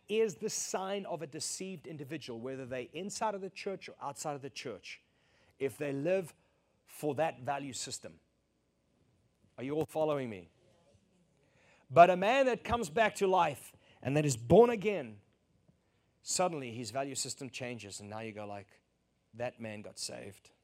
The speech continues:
How do you know? Their value system tells me he's saved. That man was brought back to life from death. What Judas valued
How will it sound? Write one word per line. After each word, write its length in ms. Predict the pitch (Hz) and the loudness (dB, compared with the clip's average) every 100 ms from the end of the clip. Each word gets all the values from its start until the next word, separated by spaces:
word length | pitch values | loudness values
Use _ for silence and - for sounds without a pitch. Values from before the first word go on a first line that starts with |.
| _ _ _ _ _ _ _ - | _ _ _ _ _ _ _ -10
How 140 | 120 | -8
do 60 | 127 | -6
you 100 | 127 | -4
know? 240 | 131 95 _ _ _ _ _ - | -4 -6 _ _ _ _ _ -8
Their 140 | 117 | -6
value 280 | 113 135 117 | -4 -4 -6
system 340 | - 101 110 | -12 -14 -14
tells 340 | 98 117 107 - | -10 -8 -10 -12
me 220 | 85 - _ _ | -20 -20 _ _
he's 200 | - 104 | -12 -8
saved. 480 | - 107 101 98 _ _ _ _ _ _ _ _ _ _ _ _ _ _ _ _ _ _ _ _ _ _ _ _ _ - | -8 -10 -14 -20 _ _ _ _ _ _ _ _ _ _ _ _ _ _ _ _ _ _ _ _ _ _ _ _ _ -6
That 340 | 120 170 - | 0 0 0
man 220 | 156 131 | -6 -6
was 140 | 120 104 | -6 -6
brought 260 | 131 135 | -2 -2
back 280 | - 117 - | -4 -10 -8
to 100 | - | -10
life 460 | 123 123 - - - _ _ _ _ _ _ _ | -8 -8 -10 -14 -20 _ _ _ _ _ _ _
from 320 | - - 117 107 | -18 -10 -8 -8
death. 420 | 117 98 - - _ _ _ _ _ _ _ _ _ _ _ _ _ _ _ _ _ _ _ _ _ _ _ _ _ _ _ _ _ _ _ _ | -10 -12 -18 -20 _ _ _ _ _ _ _ _ _ _ _ _ _ _ _ _ _ _ _ _ _ _ _ _ _ _ _ _ _ _ _ _
What 260 | - 156 131 | 4 6 6
Judas 400 | 160 240 233 156 | 4 6 6 4
valued 640 | 123 165 185 185 101 - | 2 2 2 -2 -6 -12